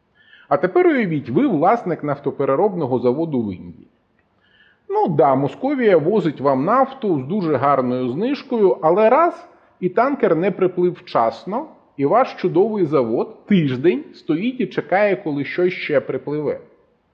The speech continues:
Або ви вимушено переплатили вдвічі за те, щоб інший танкер прямо сьогодні зайшов. Ви вже будете дивитися геть інакше на цю ск-, знижку цінову.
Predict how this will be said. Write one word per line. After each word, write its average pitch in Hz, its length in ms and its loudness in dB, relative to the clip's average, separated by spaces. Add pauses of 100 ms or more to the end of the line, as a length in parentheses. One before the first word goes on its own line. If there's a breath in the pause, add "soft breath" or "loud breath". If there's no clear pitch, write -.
(200 soft breath)
Або 180 340 4
ви 220 120 6
вимушено 196 600 2
переплатили 160 680 0
вдвічі 156 460 -2
за 139 140 -2
те, 165 140 -2
щоб 143 240 -4
інший 156 280 -4
танкер 175 420 -2
прямо 143 220 -4
сьогодні 135 460 -2
зайшов. 110 420 -6 (1000)
Ви 277 540 2
вже 233 520 2
будете 190 520 -2
дивитися 151 540 0
геть 139 200 -2
інакше 143 420 -2
на 107 100 -6
цю 110 140 -12
ск-, - 320 -12
знижку 107 400 -4
цінову. 90 380 -18